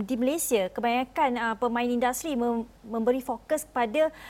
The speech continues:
uh, package family. Bagaimana dengan pelancong yang, uh, suka pelancong secara solo? Bagaimana pelancong yang suka mela-, melancong secara, uh, pasangan?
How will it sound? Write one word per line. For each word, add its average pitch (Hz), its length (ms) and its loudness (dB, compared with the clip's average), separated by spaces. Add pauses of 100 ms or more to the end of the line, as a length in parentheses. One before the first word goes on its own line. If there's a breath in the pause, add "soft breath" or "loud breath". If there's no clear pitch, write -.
(180 loud breath)
uh, 220 720 2
package 254 400 0
family. 254 720 0
Bagaimana 262 400 2
dengan 277 160 0
pelancong 254 480 2
yang, 214 320 0
uh, 190 560 0
suka 240 320 -2
pelancong 220 400 0
secara 208 160 -4
solo? 233 560 2
Bagaimana 233 320 -2
pelancong 233 320 0
yang 220 160 -2
suka 214 240 -4
mela-, 202 320 -2
melancong 214 400 0
secara, 202 480 2 (320 loud breath)
uh, 185 120 0 (340)
pasangan? 220 640 0